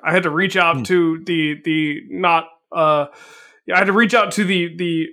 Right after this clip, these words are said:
Speaker 1: cloud recording based platform, not the one we're using now, but a previous one, to say, "Hey, can I recover the episode with the author of the <laughs> Ridley Scott's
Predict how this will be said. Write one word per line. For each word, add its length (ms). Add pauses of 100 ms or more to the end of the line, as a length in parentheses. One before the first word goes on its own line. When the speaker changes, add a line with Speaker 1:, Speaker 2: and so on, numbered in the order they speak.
Speaker 1:
cloud 460
recording 480
based 300
platform, 460
not 200
the 40
one 160
we're 100
using 200
now, 340
but 240
a 120
previous 500
one, 360
to 260
say, 260
"Hey, 220
can 160
I 80
recover 340
the 100
episode 380
with 160
the 280 (180)
author 360
of 200
the 300 (120)
<laughs> 80
Ridley 500
Scott's 560